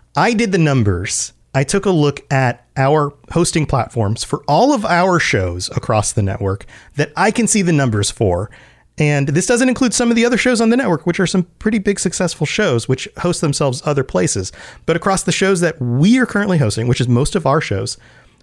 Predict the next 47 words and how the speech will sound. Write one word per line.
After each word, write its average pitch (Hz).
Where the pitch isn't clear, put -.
we 196
this 151
year 104
have 147
eclipsed 143
three 208
and 165
a 151
half 143
million 156
downloads, 107
which 139
is 135
phenomenal. 113
That 139
is 131
a 131
huge 127
number. 98
So -
thank 160
you 165
to 143
all 143
of 147
our 120
listeners. 101
Thank 147
you 147
for 135
being 117
here, 107
for 123
enjoying 156
our 147
shows, 123
for 120
contributing, 160
for -
sharing, 139
and 131
all 147
the 151
things 113
that 117
you 104
do. 98